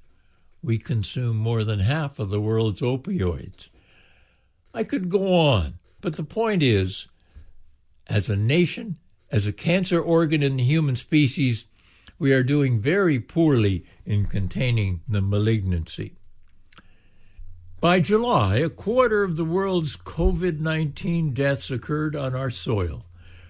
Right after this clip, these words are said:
Our rate of deaths per million people is several hundred times that of China, where it all began. covid nineteen has produced an unparalleled disaster in this country.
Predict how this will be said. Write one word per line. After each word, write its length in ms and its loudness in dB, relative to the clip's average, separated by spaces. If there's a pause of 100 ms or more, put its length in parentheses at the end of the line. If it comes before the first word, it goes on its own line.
(180)
Our 140 2
rate 340 4
of 160 0
deaths 400 0
per 240 -4
million 440 0
people 520 -4 (380)
is 160 0
several 560 -2
hundred 520 0
times 540 -2
that 240 2
of 140 -2
China, 480 0 (320)
where 180 6
it 80 4
all 220 4
began. 640 2 (1800)
covid 440 2
nineteen 640 0
has 160 0
produced 500 0
an 140 -4
unparalleled 920 -2
disaster 720 2
in 140 -2
this 200 -6
country. 500 -8